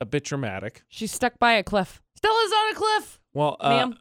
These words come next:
Speaker 1: a radio friend of ours,
Speaker 2: Mm-hmm.
Speaker 1: uh, <laughs> posted on Facebook yesterday, might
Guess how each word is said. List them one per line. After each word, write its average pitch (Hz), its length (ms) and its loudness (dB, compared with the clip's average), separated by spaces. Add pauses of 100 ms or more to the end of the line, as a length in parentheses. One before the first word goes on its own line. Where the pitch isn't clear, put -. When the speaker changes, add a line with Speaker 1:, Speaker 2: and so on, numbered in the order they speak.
Speaker 1:
a 135 100 2
radio 165 440 0
friend 120 400 -4
of 113 160 -6
ours, 110 520 -2
Speaker 2:
Mm-hmm. 107 600 0
Speaker 1:
uh, - 40 -8
<laughs> - 120 -14
posted - 420 0
on 139 120 -2
Facebook - 560 -4
yesterday, 131 640 -4 (440)
might 508 160 -4